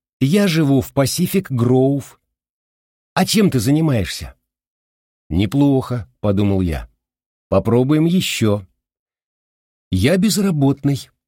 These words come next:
сказал я. "Я тоже безработная", сказала она. "А чем ты занимаешься?" Приходилось иметь дело с новой, сильной стороной её натуры,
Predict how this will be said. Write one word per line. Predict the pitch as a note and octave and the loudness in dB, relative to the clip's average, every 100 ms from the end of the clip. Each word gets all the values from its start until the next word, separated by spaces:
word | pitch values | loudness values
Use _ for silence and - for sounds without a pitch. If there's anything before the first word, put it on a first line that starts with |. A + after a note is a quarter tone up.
| _ - | _ -20
сказал | - G2 F2 F2+ | -6 -4 -2 -2
я. | E2 C#2 A#1+ _ _ _ _ _ _ - | -4 -6 -10 _ _ _ _ _ _ -6
"Я | G#2+ C3 E3+ | 0 2 2
тоже | - D#3 D3+ D#3 | 2 0 2 0
безработная", | D#3 D3 E3 D3+ D#3+ - D#3 D#3+ C#3 _ _ | 0 0 0 0 -2 0 0 -2 -4 _ _
сказала | - A2 F2 F#2+ F#2 | -6 -2 0 0 0
она. | F#2 E2 - _ _ _ _ _ _ _ - | 0 -2 -8 _ _ _ _ _ _ _ -4
"А | C3+ | -4
чем | D3+ - G#3 E3 | -2 0 2 2
ты | E3+ | 0
занимаешься?" | C#3+ F#3 G3+ G3 G#2+ D#2+ - - - _ _ _ - | 0 2 4 2 0 -4 -10 -14 -18 _ _ _ -8
Приходилось | E3 D3+ E3 F3 F#3+ F3 E3 | -4 0 0 2 2 2 0
иметь | E3+ F3 - | 0 0 0
дело | G#2+ D3+ E3 D3 | 0 0 2 0
с | - | 0
новой, | B2+ D#3 E3+ C#3 A#2 | 0 2 2 2 0
сильной | - C#3 D#3 C#3 A#2+ | 0 -2 0 2 0
стороной | - A#2 A#2 B2 B2+ | 0 0 2 2 2
её | A#2 B2 | 2 2
натуры, | C3 B2 D#3+ E3 F#2+ | 0 0 0 0 -2